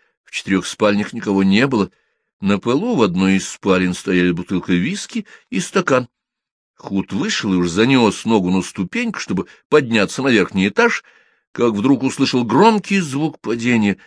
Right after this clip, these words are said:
и приглушенное бульканье. Он на мгновение замер, потом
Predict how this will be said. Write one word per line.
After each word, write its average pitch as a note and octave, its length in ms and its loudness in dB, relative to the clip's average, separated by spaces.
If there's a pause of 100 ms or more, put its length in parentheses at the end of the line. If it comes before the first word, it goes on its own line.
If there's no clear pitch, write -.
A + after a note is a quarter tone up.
(160)
и G2 80 -4
приглушенное F#2 760 -2
бульканье. F#2 460 -6 (2000)
Он A2 180 2
на A#2+ 80 4
мгновение A2+ 540 4
замер, D3+ 680 2
потом F#2 300 -4